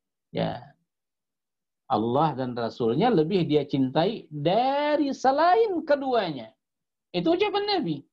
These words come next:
Ya, itu ucapan Nabi.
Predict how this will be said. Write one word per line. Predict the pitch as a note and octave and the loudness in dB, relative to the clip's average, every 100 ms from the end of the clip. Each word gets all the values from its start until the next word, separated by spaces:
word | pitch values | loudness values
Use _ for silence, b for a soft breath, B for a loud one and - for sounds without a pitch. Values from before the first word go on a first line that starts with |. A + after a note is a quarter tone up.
| _ _ _ _ _ _ _ _ _ _ _ _ | _ _ _ _ _ _ _ _ _ _ _ _
Ya, | D#3 - | -12 -8
itu | D3 G3+ | 0 2
ucapan | F3+ D#3 D3 | 2 2 -2
Nabi. | C3+ G#2 G#2 | -4 -8 -16